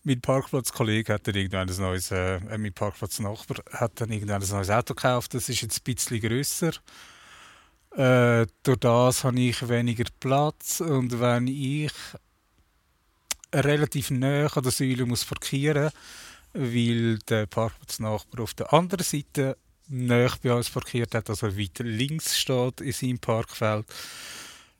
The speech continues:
komme ich mit meinem Ranzen nicht mehr zwischen Auto und Säule durch. Und, äh, bisher hat der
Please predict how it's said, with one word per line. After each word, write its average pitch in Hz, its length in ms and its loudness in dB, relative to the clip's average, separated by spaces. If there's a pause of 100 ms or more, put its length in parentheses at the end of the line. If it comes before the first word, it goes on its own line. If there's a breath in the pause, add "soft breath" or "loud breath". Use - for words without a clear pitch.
(800)
komme 160 220 2
ich 175 180 2
mit 165 140 -4
meinem 147 180 2
Ranzen 131 480 4
nicht 135 120 0
mehr 127 100 -4
zwischen - 560 0
Auto 110 460 0
und 117 280 -4
Säule 156 400 2
durch. 202 280 0 (580)
Und, 131 400 2
äh, 113 300 4 (1200)
bisher 135 680 4
hat - 400 -2
der 110 300 4